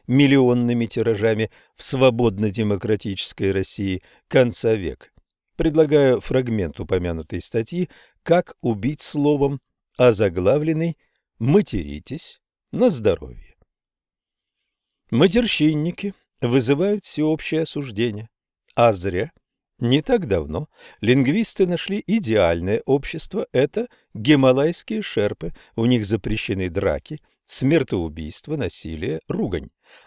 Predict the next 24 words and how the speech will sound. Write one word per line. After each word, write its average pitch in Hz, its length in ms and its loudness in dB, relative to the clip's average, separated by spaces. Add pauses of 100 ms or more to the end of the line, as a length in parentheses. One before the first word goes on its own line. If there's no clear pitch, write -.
Однако, 208 500 2
как 113 220 0
выяснилось, 85 680 -6
этот, - 400 -2 (260)
на 120 200 4
первый 95 320 0
взгляд, 98 460 -2
благополучный 117 1040 0 (220)
народец – 127 840 2 (200)
самый 147 440 2
дискомфортный 147 840 -4
в 151 100 -8
мире. 95 340 -4 (480)
Шерпы 127 480 2
напоминают 127 720 0
бомбу, 135 640 0
готовую 110 640 0
к 120 40 -8
взрыву. 123 520 -2 (360)
Раз 190 280 4
в 113 100 -6
год 110 300 0 (300)
им 139 220 4
разрешается 107 960 0